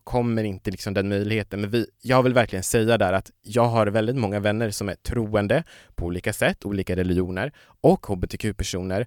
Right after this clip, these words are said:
och upplever det som fantastiskt. Att det, det är jättebra. Och det är så här, varken jag eller Tobias är kritiska mot religion. Men det är klart att våran,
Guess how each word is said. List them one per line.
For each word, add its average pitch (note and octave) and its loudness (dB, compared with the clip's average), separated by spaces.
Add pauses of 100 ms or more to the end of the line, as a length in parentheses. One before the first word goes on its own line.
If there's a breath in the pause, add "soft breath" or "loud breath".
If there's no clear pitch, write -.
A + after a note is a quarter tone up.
(140 soft breath)
och - -4
upplever B2+ 0
det A#2+ 2
som B2 -2 (180)
fantastiskt. - -6
Att A2+ -4
det, C#3+ 6
det C#3 2
är C#3 2
jättebra. D#3 2
Och A#2+ 2
det - -12
är C#3 -6
så C#3+ 0
här, A#2+ 0 (180)
varken D#3+ 2
jag D#3 6
eller G#2+ 2
Tobias A#2 -2
är - -8
kritiska G#2+ -4
mot G2+ -4
religion. A#2+ 0 (240 loud breath)
Men A#2+ -4
det B2+ 0
är - 2
klart C#3+ 0
att A2 -2
våran, A2 4